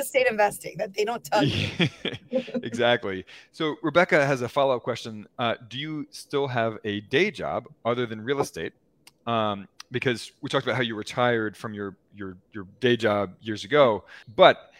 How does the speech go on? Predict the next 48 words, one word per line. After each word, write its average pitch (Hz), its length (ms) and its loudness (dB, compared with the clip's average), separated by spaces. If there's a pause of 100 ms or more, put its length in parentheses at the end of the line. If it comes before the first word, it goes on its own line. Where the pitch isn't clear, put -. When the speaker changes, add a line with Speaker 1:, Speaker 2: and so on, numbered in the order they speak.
(220)
Speaker 2:
my 139 80 -2
understanding 139 300 0
is 117 80 -6
that 113 100 -6
you 123 140 -4
have 101 280 -6
launched 120 580 -6
a 123 60 -2
new 113 280 -8
business 139 580 -2
for 113 80 -8
yourself. 87 480 -8 (140)
Speaker 1:
Yeah. 285 180 6
Speaker 2:
Uh, - 380 -6
Speaker 1:
As 240 60 -2
a, 262 40 -2 (440)
yeah. 359 180 2
So 311 160 2
in 262 80 2
twenty 320 280 0
eighteen, 220 560 -6
I 196 60 -8
had 202 160 -2
already 202 320 0
retired 196 500 -6
for 220 100 -10
two - 180 -10
years. 190 600 -4 (320)
At 208 120 2
this 233 200 4
point, 208 400 2
real 202 220 4
estate, 190 480 0 (540)
I 262 80 4
didn't 311 140 2
wanna 262 120 2
sell 208 460 2
any 196 100 -4
of 190 80 -4
my 185 160 -2
properties. - 760 -8 (300)
And 196 260 0 (120)
I 240 140 2
had, 254 320 2
like, 202 140 0
a 202 60 -2
million 196 440 4
plus - 520 -6